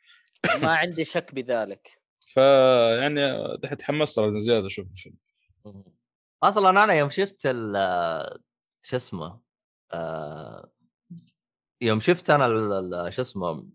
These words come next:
Speaker 3: العمل حقه، يا أخي تحمست أشوف الأفلام اللي هو لحنها.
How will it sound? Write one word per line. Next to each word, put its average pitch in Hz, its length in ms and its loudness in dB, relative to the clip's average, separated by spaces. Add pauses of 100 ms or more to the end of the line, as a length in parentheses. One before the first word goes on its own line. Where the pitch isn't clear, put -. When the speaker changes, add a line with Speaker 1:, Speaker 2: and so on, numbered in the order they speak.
(140)
Speaker 3:
العمل 107 420 2
حقه، 98 460 -4
يا 113 40 0
أخي 117 120 -2
تحمست 151 540 0
أشوف 170 280 -2
الأفلام 147 440 4
اللي 113 120 0
هو 123 160 2
لحنها. 95 560 -6